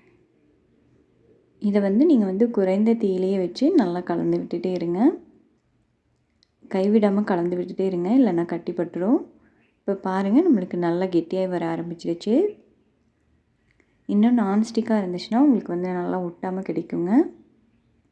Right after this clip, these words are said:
இப்ப பாருங்க, நல்லாவே கெட்டியாயிருச்சு. இந்த சமயத்துல நம்ம மூடி போட்டு இது ஒரு அஞ்சு நிமிஷம் நல்லா வேக வச்சு எடுத்துக்கலாங்க. மாவு வந்து நம்மளுக்கு நல்லா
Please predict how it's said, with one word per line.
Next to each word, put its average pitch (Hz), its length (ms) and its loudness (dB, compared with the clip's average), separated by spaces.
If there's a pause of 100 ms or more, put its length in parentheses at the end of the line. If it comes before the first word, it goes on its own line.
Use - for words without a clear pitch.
(600)
இப்ப 190 160 -8 (100)
பாருங்க, 190 360 2 (120)
நல்லாவே 190 400 0 (100)
கெட்டியாயிருச்சு. 170 800 -2 (1040)
இந்த 226 240 6
சமயத்துல 190 560 0
நம்ம 190 260 0
மூடி 240 300 4
போட்டு 190 260 -2
இது 214 140 2
ஒரு 170 120 -2
அஞ்சு 196 260 0
நிமிஷம் 180 300 -6
நல்லா 170 280 -2
வேக 170 120 0 (100)
வச்சு 170 200 -10
எடுத்துக்கலாங்க. 170 640 -2 (100)
மாவு 180 320 0
வந்து 175 220 -2
நம்மளுக்கு 170 360 -2
நல்லா 165 180 -4